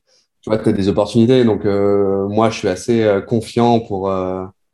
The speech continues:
tout ce qui se passe entre la Chine et les U S, par exemple, tu vois, où, euh, il y a quand même, euh, euh,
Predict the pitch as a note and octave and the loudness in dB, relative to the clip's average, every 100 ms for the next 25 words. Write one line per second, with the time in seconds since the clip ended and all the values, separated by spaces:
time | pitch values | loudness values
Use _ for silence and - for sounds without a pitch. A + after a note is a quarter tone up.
0 | _ _ _ - - _ _ - - - | _ _ _ -20 -20 _ _ -18 -16 -12
1 | A2 A#2 A2 A2 E2+ G2+ G2 - A2+ A2 | -4 0 0 0 0 2 2 2 2 4
2 | G2+ G2 A2 A#2 A#2 F#2 G2 A2 G#2+ F#2 | 4 4 4 2 0 -2 0 0 0 -4
3 | F2 F#2+ G2+ G#2 G2 F#2 F#2 F#2 F#2 F#2 | -6 0 2 2 0 -2 -4 -4 -6 -6
4 | F#2 F#2 F#2 F#2 G2 G2 G2 F#2 F#2 F#2 | -4 -2 -2 -2 0 0 0 0 0 -2
5 | F#2 F#2 F#2+ F#2+ F#2+ F#2 F#2+ - - B2 | -4 -6 -6 -6 -4 -8 -8 -12 -16 -20
6 | - _ _ - - | -20 _ _ -20 -20